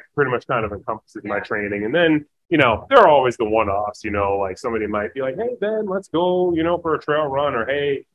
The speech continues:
Speaker 1: let's go for, um, you know, a quick, you know, five-mile run," or something like that. You know, there are some one-offs, but I'd say, like, consistently, um, you know, I stick to more of the High Rocks, deca simulation,
Speaker 2: Right.
Speaker 1: running, and stadiums.
Speaker 2: Right,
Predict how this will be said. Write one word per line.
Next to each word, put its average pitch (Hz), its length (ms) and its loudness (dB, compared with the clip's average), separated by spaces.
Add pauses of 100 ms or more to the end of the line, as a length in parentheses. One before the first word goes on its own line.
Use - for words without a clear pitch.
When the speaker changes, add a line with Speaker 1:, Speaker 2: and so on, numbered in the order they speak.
(120)
Speaker 1:
let's 131 200 0
go 139 260 0
for, 123 460 2
um, 110 360 0
you 123 80 -2
know, 117 260 0
a 107 40 -6
quick, 131 220 -4 (320)
you 127 60 -2
know, 123 200 -2
five-mile 123 480 0
run," 120 220 -2
or 117 40 -4
something 120 320 -8
like 117 180 -6
that. 131 180 -4
You 202 60 -10
know, 220 120 -6
there 247 160 -4
are - 40 0
some 110 200 -8
one-offs, 101 560 -2
but 117 100 0
I'd 151 200 2
say, 160 160 -2
like, 127 160 -6
consistently, 104 840 -8 (360)
um, 104 500 -4 (160)
you 117 120 -4
know, 104 80 -4
I 104 80 -6
stick - 260 -10
to 110 160 -6
more 104 320 -4
of 95 80 -10
the 95 160 -6 (100)
High 104 140 -6
Rocks, 98 420 -10
deca 101 300 -10
simulation, 98 600 -10
Speaker 2:
Right. 92 180 -16 (100)
Speaker 1:
running, 101 420 -4
and 90 380 -20
stadiums. 98 640 -14 (180)
Speaker 2:
Right, 180 240 -14